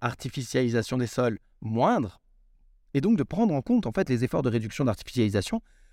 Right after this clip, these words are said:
que ces collectivités territoriales ont déjà faites, pour, pour avoir une sorte un peu d'équité, si on veut, tu vois. Ensuite, il y a également, euh, de garantir à chaque commune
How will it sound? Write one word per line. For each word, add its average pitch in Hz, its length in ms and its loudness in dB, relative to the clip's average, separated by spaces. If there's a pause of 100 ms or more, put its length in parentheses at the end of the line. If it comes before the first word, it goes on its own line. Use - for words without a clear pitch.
(160)
que 147 80 2
ces 147 140 0
collectivités 120 520 0
territoriales 110 400 0
ont 135 120 -2
déjà 185 320 0
faites, - 340 -10 (1400)
pour, 110 240 0
pour 107 240 2
avoir 151 220 6
une 113 80 4
sorte - 260 -2
un 117 80 2
peu 170 160 -2
d'équité, 156 480 0
si - 180 -4
on 110 60 0
veut, 95 160 -2
tu - 100 -12
vois. 117 160 -2 (440)
Ensuite, 135 320 0
il 160 40 4
y - 40 4
a - 20 6
également, 139 480 2
euh, 107 160 2 (100)
de 117 120 -2
garantir 180 500 2 (120)
à 110 120 -2
chaque - 240 0
commune 214 360 0